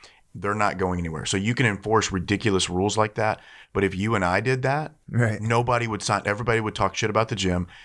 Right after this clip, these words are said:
Speaker 1: and nobody would sign up.
Speaker 2: Well, and the funny thing is, like, I've always, in my gym, I, I have a philosophy in business that I, I shouldn't,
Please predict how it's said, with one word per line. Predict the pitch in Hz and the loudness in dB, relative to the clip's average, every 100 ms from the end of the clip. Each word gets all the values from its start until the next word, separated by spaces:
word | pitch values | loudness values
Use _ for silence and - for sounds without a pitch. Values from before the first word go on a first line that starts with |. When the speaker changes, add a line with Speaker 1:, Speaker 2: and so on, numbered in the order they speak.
| - | -6
Speaker 1:
and | - 92 95 | -2 0 0
nobody | 98 104 101 98 | 0 4 4 4
would | 95 | -2
sign | - 95 87 | -2 0 2
up. | 87 - - 139 | 0 -4 -10 0
Speaker 2:
Well, | 170 | 0
and | 170 165 165 | 2 2 0
the | |
funny | 160 180 175 | 0 0 0
thing | 160 139 | 0 2
is, | 127 110 | 2 0
like, | 110 - | -2 0
I've | 123 135 | 0 0
always, | 160 156 123 113 - _ _ _ _ | 2 2 0 -4 -12 _ _ _ _
in | 107 131 | 0 4
my | 139 151 | 4 4
gym, | 147 139 | 2 2
I, | 120 - 123 | 0 -2 0
I | 139 | 2
have | 147 110 | 2 0
a | 92 107 | -2 -2
philosophy | - 110 101 101 - 110 104 95 - | 0 2 2 0 -2 0 0 0 -2
in | 104 101 | 0 0
business | 104 117 104 101 82 85 - - _ _ _ | 0 0 2 0 0 -2 -8 -16 _ _ _
that | - 104 | -2 0
I, | 95 - - | 0 -2 0
I | 107 | 0
shouldn't, | - - 143 143 151 143 - | 0 -2 -2 0 0 -2 -6